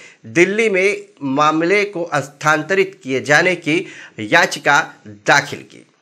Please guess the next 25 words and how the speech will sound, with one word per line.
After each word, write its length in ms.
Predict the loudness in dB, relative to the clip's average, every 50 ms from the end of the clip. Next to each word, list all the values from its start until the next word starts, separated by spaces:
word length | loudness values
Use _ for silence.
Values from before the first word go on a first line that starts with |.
| _ _ _ _ _ _ _ _ _ _ 0
उन्होंने 260 | 2 4 4 2 2
कहा 240 | 0 0 2 2 0
कि 200 | 0 -2 -6 -6
मुझसे 360 | -4 -4 -4 -4 -4 -4 -4 -4
झारखंड 680 | -2 -2 0 0 0 -2 -2 0 0 0 0 -2 -6 -6
में 200 | -4 -4 -4 -2 -2
न्यायालय 540 | -2 0 2 2 2 2 0 0 -2 -2 -2
में 280 | -2 -2 -4 -4 -6
उपस्थिति 680 | -8 -12 -6 -4 -4 -4 -4 -6 -10 -12 -10 -8 -6 -8 -6
होने 320 | -6 -6 -4 -4 -4 -6
के 180 | -6 -6 -6 -6
लिए 280 | -4 -4 -4 -4 -4 -4
किसी 360 | -6 -8 -12 -12 -10 -10 -12 -12
प्रकार 480 | -8 -8 -8 -6 -2 0 0 0 0 -2
की 140 | -4 -8 -6 -4
कठिनाई 540 | -4 -4 -4 -4 -2 -2 -2 -2 -4 -8 -14 -20 -20 -20 _ _ -12
नहीं 320 | -6 -2 0 0 0 0 2
है, 260 | 2 0 0 -2 -4 -12 -20 -20 -20 -14 _ 0
लेकिन 360 | 0 0 2 0 -2 -4 -4
झारखंड 560 | -2 0 2 2 2 0 0 -2 -2 0 0
राज्य 300 | 0 2 2 0 0 -4 -10
सरकार 580 | -6 -4 -4 -4 -2 0 0 2 2 2 2 0
से 380 | -4 -10 -4 -2 -2 -2 -2 -4 -8 -18 -20 -20 -20 -20 _ -10 -2
विधि 560 | 2 2 2 2 2 -2 -2 -6 -8 -14 -16 -10
व्यवस्था 560 | -4 -2 0 0 0 -2 -4 -2 0 0 0